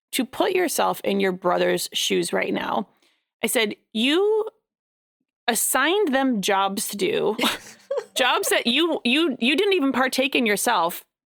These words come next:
left them outside to do it, came inside, unilaterally decided that you needed a break from what, I don't know, the, the, the, the job giving you needed a break from." I said,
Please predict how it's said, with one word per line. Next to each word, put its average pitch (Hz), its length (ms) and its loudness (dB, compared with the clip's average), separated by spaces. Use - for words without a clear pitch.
left 240 280 0
them 392 140 2
outside 311 380 0
to 240 60 2
do 254 240 2
it, 190 280 0
came 330 300 2
inside, 302 480 0
unilaterally 339 840 2
decided 294 540 0
that 214 140 0
you 247 240 2
needed 254 240 2
a 240 40 2
break 190 400 -2
from 220 240 0
what, 285 240 0
I 220 80 0
don't 214 260 0
know, 185 300 2
the, 226 100 2
the, 202 240 0
the, 185 380 0
the 202 120 0
job 220 360 0
giving 277 560 2
you 220 80 2
needed 214 220 2
a 214 40 0
break 233 220 0
from." 277 360 2
I 240 80 0
said, 254 340 2